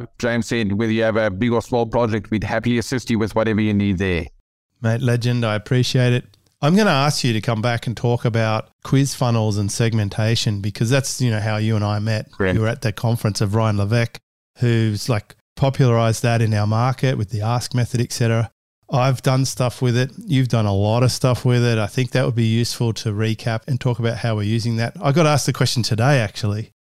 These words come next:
Speaker 2: This is my third podcast today. I was a guest on someone else's show earlier in the day,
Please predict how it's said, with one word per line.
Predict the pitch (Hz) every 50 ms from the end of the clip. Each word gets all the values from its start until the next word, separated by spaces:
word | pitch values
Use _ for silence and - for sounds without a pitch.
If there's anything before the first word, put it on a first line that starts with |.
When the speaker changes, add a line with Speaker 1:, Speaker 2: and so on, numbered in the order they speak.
| _ _
Speaker 2:
This | -
is | 143 156
my | 151 127
third | - - - 139 139 135 123
podcast | 104 110 127 131 123 - - 113 110 107 -
today. | - - 107 107 - 151 120
I | 120
was | 123 104
a | 117
guest | 107 101 120 123 131 123 - -
on | 117 113
someone | 110 - 123 117 110 110
else's | 117 123 120 - 123 113
show | - - - 117 113 113 110 - _ _ _ -
earlier | - 139 123 123 123 120 120 117 117
in | 113 113
the | 113 110
day, | 104 110 107 107 107 107